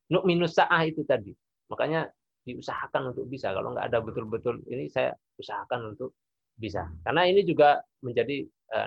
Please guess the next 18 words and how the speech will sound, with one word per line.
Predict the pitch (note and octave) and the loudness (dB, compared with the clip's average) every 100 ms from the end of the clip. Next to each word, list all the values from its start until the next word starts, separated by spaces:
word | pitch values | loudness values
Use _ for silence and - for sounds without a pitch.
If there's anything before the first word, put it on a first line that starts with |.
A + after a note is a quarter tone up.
| A#2+ | -2
nasihat | A2+ B2+ B2 B2 A#2 | -6 -4 -4 -4 -6
untuk | G#2 C3+ - - - - | -4 -4 -4 -16 -20 -6
saya, | A2 G#2 B2 - | 0 2 2 2
pengingat | A#2 A2+ A#2+ A#2+ | -2 0 -2 -4
untuk | A#2 - - | -6 -14 -8
saya, | G2 B2+ F3 - _ _ _ | -2 2 0 -2 _ _ _
bahwa | A2 A#2+ C3+ - | 2 4 4 2
mereka | B2 D#3+ F#3+ F#3+ | 2 4 6 6
ini | F#3+ | 6
loh | D#3 G#2+ | 6 4
yang | A2+ C3 | 0 0
sibuk-sibuk | C3+ D#3+ E3 D#3+ D#3+ D#3+ | 0 0 2 2 2 2
saja | D#3 D3+ G#2+ G2+ _ _ C#3 | 2 2 2 -4 _ _ 2
menyempatkan | D3+ D3 D#3+ - E3 D#3+ | 2 4 4 4 2 2
waktunya | D3 - - B3 F#3+ B2 - _ _ - | 0 -2 -4 0 2 0 -4 _ _ -18
ya, | - - - | -16 -16 -4
untuk | F3 D3+ F#3 F#3+ - _ _ _ _ _ _ _ _ _ | 0 2 4 4 2 _ _ _ _ _ _ _ _ _
belajar | B2+ C3 C#3+ D#3+ C#3+ D3+ C3+ | -4 2 4 4 6 4 4